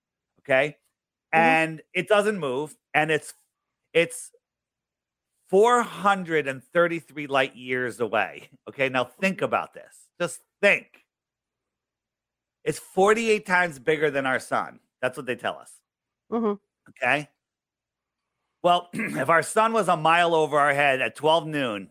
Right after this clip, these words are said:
Speaker 1: it was, it was directly over your zenith at twelve noon, it would fill the entire sky horizon to horizon, right? With the size that they tell us our sun is, if it was just a mile over your head, it would fill the whole
Speaker 2: Right.
Speaker 1: sky, right?
Speaker 2: Right.
Speaker 1: Now we move it ninety-three million miles away.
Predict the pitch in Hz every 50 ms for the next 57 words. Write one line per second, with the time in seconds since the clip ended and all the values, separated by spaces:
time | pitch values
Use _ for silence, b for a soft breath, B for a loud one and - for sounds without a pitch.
0 | _ - 117 123 123 123 123 123 127 131 131 113 104 - 135 120 123 151 175 180
1 | - - 190 180 165 160 151 151 131 147 143 135 143 135 113 120 139 135 127 117
2 | 107 101 - 127 120 - - - 139 135 143 127 123 135 131 120 107 104 101 -
3 | _ _ _ _ _ _ _ _ _ _ _ 165 165 175 185 185 185 - _ 180
4 | 180 170 170 165 151 139 135 - 139 147 156 156 151 143 - - 156 135 123 120
5 | 113 110 117 117 117 117 117 113 107 113 113 107 117 110 101 107 107 104 104 87
6 | - 90 82 90 113 135 160 170 - - 127 135 123 123 131 123 - 139 127 135
7 | 131 - 131 117 - 131 - - 131 127 123 117 - 131 117 - 139 127 123 127
8 | 131 123 110 117 107 110 120 113 - 131 - 131 123 120 123 123 120 120 120 120
9 | 117 113 123 123 123 123 - _ _ _ _ - 170 165 - 196 196 202 190 185
10 | - - - 117 85 78 92 107 127 160 156 - _ _ _ _ _ 196 202 -
11 | _ _ _ _ - 175 196 220 214 208 208 208 185 196 175 175 170 180 175 170
12 | 151 - 165 170 170 165 165 165 160 156 156 151 143 135 135 143 147 170 185 170
13 | 131 120 139 151